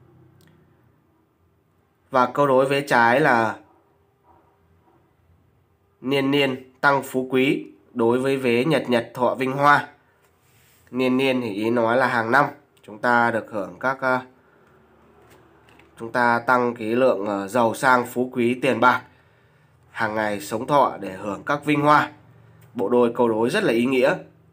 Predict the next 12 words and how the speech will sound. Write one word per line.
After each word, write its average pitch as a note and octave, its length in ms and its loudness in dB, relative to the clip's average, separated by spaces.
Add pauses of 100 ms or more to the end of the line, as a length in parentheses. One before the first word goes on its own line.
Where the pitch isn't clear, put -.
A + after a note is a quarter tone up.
(280)
Đi B2+ 200 -4
kèm A2 240 2
với G#2+ 100 -2
đó A2 240 2
là C#3 100 2
bức D#3 180 0
hoành A2 200 -4
phi D3 360 -2 (880)
uống A2+ 180 -2
nước D#3 200 0
nhớ B2 140 0
nguồn. C3+ 240 4